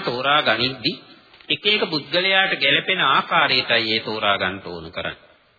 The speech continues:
ඒ නිසා බුදුරජාණන් වහන්සේ එක එක පුද්ගලයා තුළ තිබෙන චරිත ලක්ෂණ විග්‍රහ කරනවා. සමහර කෙනෙක් රාග චරිතේ, සමහර කෙනෙක් දේශ චරිතේ නිතරම තීන් කියනවා. හිත නුරුස්නා ස්වභාවයටපත්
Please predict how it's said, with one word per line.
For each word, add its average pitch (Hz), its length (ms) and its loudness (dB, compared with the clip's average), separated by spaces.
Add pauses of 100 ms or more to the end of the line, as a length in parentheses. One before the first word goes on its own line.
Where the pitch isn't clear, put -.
(180)
ඒ 180 60 0
නිසා 233 220 2
බුදුරජාණන් 170 680 2
වහන්සේ 208 320 2
එක - 160 -4
එක 180 140 2
පුද්ගලයා 151 520 0
තුළ 165 180 -2
තිබෙන 196 300 -2
චරිත 170 360 0
ලක්ෂණ 135 440 0
විග්‍රහ 110 400 -4
කරනවා. 85 360 -6 (960)
සමහර 127 420 2
කෙනෙක් 110 320 -2
රාග 101 300 0
චරිතේ, 131 500 -2 (340)
සමහර 135 440 0
කෙනෙක් 113 320 -2
දේශ 101 320 -4
චරිතේ 131 460 -2
නිතරම 120 440 -6
තීන් 117 360 -4
කියනවා. 123 400 -4 (920)
හිත - 240 -8
නුරුස්නා 117 560 -2
ස්වභාවයටපත් 117 640 -2